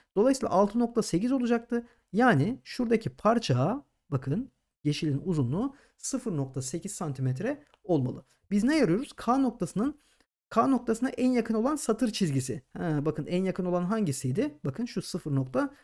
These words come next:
sekiz olan. K noktasına kaç santimetre uzaklıktadır? Onu da zaten sıfır nokta sekiz olarak bulmuştuk. Doğru cevabımız E şıkkı. Evet arkadaşlar, bugünlük bu kadar.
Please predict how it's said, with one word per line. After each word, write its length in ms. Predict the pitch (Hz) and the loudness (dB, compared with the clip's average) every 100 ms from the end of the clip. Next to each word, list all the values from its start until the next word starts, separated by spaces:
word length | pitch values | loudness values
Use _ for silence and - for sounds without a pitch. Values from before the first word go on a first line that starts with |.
| _ | _
sekiz 320 | - 214 135 | -2 0 0
olan. 180 | 131 - - _ _ | -4 -8 -20 _ _
K 140 | 214 262 | 0 2
noktasına 640 | 240 - 165 - 220 285 _ _ _ - | 0 0 -4 -2 -2 -4 _ _ _ -8
kaç 140 | 247 | -6
santimetre 560 | - 175 160 151 147 - | -2 -2 -2 -2 -2 -4
uzaklıktadır? 800 | 175 165 151 151 - 143 262 - _ - | -2 0 0 -4 -6 -6 -6 -8 _ -8
Onu 160 | 226 | -2
da 80 | 180 | 0
zaten 440 | 165 151 175 269 - | 0 0 -2 -4 -6
sıfır 340 | - 220 175 | -8 -6 -2
nokta 240 | 139 131 139 | -4 -4 -6
sekiz 300 | 196 190 147 | -4 -4 -2
olarak 340 | 127 220 269 _ _ 202 | -2 -2 -4 _ _ -2
bulmuştuk. 540 | 127 117 - 262 - _ - | 0 -2 -4 -8 -8 _ -4
Doğru 200 | 175 139 | 0 2
cevabımız 500 | 123 113 165 240 - _ | 0 -4 -4 -8 -8 _
E 140 | 170 131 | -4 -4
şıkkı. 280 | - - _ _ _ - | -6 -20 _ _ _ -4
Evet 180 | 277 | 0
arkadaşlar, 540 | 196 143 131 - 254 208 | 0 0 -2 -4 -6 -2
bugünlük 340 | 170 127 131 | -2 -4 -6
bu 60 | 185 | -8
kadar. 240 | 233 247 | -6 -6